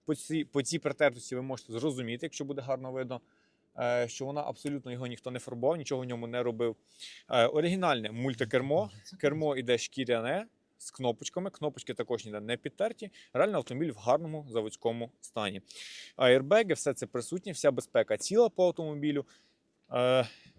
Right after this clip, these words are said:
все працює, все справне. По нашій мультимедії, по нашій серед-, середній консолі ми маємо тут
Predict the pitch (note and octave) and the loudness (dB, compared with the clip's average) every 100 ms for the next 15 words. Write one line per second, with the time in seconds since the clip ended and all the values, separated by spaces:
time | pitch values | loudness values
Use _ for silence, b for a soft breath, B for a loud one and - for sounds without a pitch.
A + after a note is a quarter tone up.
0 | _ - G#3+ F#3 - A3+ A#3 - F#3+ - | _ 2 2 2 -2 0 -2 2 0 2
1 | D#3 C3 G2 F#2 _ _ _ E3 E3 E3 | 4 4 2 -10 _ _ _ 0 2 -2
2 | F3 F3 C3 B2+ C#3+ B2+ B2 E3 F#3+ - | 0 -2 -2 -4 -4 -2 0 -2 -2 -6
3 | B2+ C#3 C3 - C#3+ C#3 - - C#3+ A2 | -2 -2 -4 -2 0 0 -4 6 6 6
4 | G#2 A#2+ A2+ C#3+ G#3 E3 C#3 C#3 B2 A2+ | 0 -8 -2 -2 0 -4 -4 -4 -4 -6
5 | A2+ B2 A#2 | -8 -2 -2